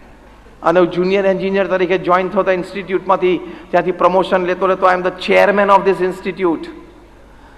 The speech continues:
આટલી કારકિર્દી ભવ્ય હોય તોય રવિવારે સવારે છાપું વાંચતા વાંચતા પ્લગ હોય બાજુમાં, એમાં એની, એની સામે હોશિયારી મરાય, કોલર ઊંચા કરીને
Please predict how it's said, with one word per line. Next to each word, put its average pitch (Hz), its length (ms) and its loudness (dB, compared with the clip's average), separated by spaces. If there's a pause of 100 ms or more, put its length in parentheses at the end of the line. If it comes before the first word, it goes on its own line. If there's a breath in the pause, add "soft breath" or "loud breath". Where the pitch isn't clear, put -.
(320 soft breath)
આટલી 202 560 -2
કારકિર્દી 196 580 2
ભવ્ય 165 340 0
હોય 202 320 6
તોય 202 280 0
રવિવારે 190 460 2
સવારે 190 340 2
છાપું 196 380 -2
વાંચતા 190 300 2
વાંચતા 190 280 2
પ્લગ 190 420 2
હોય 202 300 4
બાજુમાં, 180 420 0
એમાં 180 200 0
એની, 180 320 -2
એની 175 200 -2
સામે 185 200 2
હોશિયારી 180 360 2
મરાય, 196 300 4 (520 loud breath)
કોલર 190 260 8
ઊંચા 190 220 4
કરીને 196 300 0